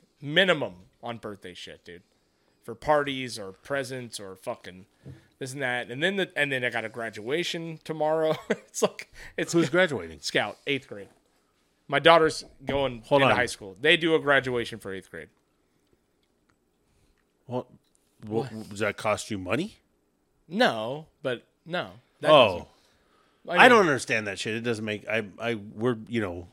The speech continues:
Speaker 1: No.
Speaker 2: I'm, I'm a, I'm the generation that you just went from one grade to the next
Speaker 1: No,
Speaker 2: grade.
Speaker 1: right.
Speaker 2: To, you
Speaker 1: Well,
Speaker 2: know,
Speaker 1: eighth
Speaker 2: you
Speaker 1: grade,
Speaker 2: graduate,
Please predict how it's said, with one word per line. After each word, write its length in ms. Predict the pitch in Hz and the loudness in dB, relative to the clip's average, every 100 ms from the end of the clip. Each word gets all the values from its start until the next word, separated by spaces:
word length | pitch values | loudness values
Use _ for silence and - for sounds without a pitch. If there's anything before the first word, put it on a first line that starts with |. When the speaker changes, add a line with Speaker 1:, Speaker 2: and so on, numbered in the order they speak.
| _ | _
Speaker 1:
No. 100 | - | -8
Speaker 2:
I'm, 300 | 101 101 95 - | -6 -6 -8 -6
I'm 200 | 113 113 | -4 -2
a, 60 | 107 92 - | -4 -6 -2
I'm 200 | 117 120 | -2 0
the 120 | 107 | -4
generation 720 | 92 - 95 104 107 - 104 | -6 -8 -6 -6 -6 -6 -8
that 160 | 95 95 _ _ - - - _ _ _ - | -10 -12 _ _ -20 -20 -20 _ _ _ -14
you 140 | 110 | -6
just 200 | 107 120 104 | 0 2 0
went 200 | 113 98 | -6 -4
from 240 | 110 101 | -6 -4
one 260 | 98 101 95 | -6 -6 -6
grade 300 | 104 98 98 | -6 -8 -10
to 60 | |
the 100 | 92 | -12
next 240 | 92 95 170 | -10 -8 -6
Speaker 1:
No, 80 | 143 | -4
Speaker 2:
grade. 100 | 110 | -4
Speaker 1:
right. 80 | 90 | -6
Speaker 2:
To, 120 | 101 | -4
you 120 | 113 | 4
Speaker 1:
Well, 100 | 196 | 6
Speaker 2:
know, 60 | 202 | 8
Speaker 1:
eighth 140 | 202 | 6
Speaker 2:
you 100 | 151 | 4
Speaker 1:
grade, 100 | 202 | 8
Speaker 2:
graduate, 600 | 160 202 165 156 151 | 10 10 8 8 8